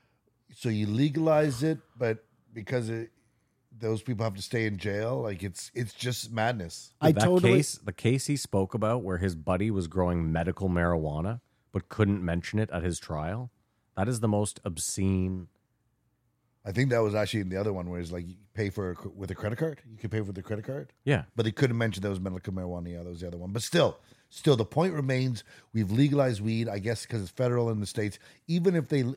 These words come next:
Speaker 1: legalize it federally, I don't think everyone just walks out of jail. But here in Canada, it sh-, there should be some sort of amnesty or something.
Speaker 3: Well, the argument is that you still broke the law knowingly. Correct?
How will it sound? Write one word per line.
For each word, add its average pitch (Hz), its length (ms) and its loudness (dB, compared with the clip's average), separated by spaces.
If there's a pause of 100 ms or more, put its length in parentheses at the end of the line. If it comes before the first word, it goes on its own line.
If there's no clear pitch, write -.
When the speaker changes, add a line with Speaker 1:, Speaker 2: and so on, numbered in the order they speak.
(120)
Speaker 1:
legalize 113 380 2
it 101 100 -8
federally, 107 340 2
I 95 40 -2
don't 110 180 0
think 104 160 -4
everyone 101 280 0
just 92 260 -6
walks 98 360 -6
out 92 140 -6
of 85 80 -10
jail. 90 360 -8 (300)
But 107 120 -6
here 156 260 2
in 113 80 -4
Canada, 104 560 -2 (340)
it 92 120 -12
sh-, - 200 -16
there 113 140 -6
should 139 240 0
be 107 80 -2
some 101 240 -6
sort 95 160 -8
of 95 80 -10
amnesty 101 480 -6
or 85 60 -10
something. 87 480 -10 (1080)
Speaker 3:
Well, 143 180 4
the 110 140 0
argument 113 400 4
is 92 100 2
that 95 140 2
you 95 100 -2
still 107 260 0
broke 87 340 2
the 82 80 -4
law 78 240 0
knowingly. 80 560 -6 (1000)
Correct? 87 460 -2